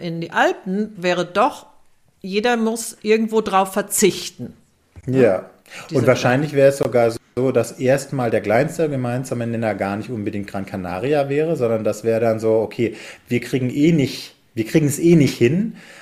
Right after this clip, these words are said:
Speaker 2: also bleiben wir irgendwo in Deutschland und fahren auf die Alp, auf die Schwäbische Alb oder sowas. Also was dann im Endeffekt auch tatsächlich bedeutet, weder Berge, also weder Alpen noch Mittelmeer.
Speaker 1: Mhm.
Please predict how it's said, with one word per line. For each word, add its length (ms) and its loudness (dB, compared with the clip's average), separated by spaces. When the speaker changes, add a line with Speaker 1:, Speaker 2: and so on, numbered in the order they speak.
Speaker 2:
also 160 4
bleiben 320 4
wir 240 6
irgendwo 560 4
in 140 0
Deutschland 400 4
und 60 -4
fahren 280 0
auf 260 -6
die 100 0
Alp, 320 0
auf 100 -20
die 80 -8
Schwäbische 480 -4
Alb 240 -4
oder 200 -4
sowas. 280 -6
Also 340 2
was 200 0
dann 240 2
im 100 -4
Endeffekt 400 -2
auch 120 -2
tatsächlich 500 -4
bedeutet, 480 0
weder 260 2
Berge, 640 2
also 280 0
weder 340 4
Alpen 760 2
noch 300 0
Mittelmeer. 580 -2
Speaker 1:
Mhm. 380 -4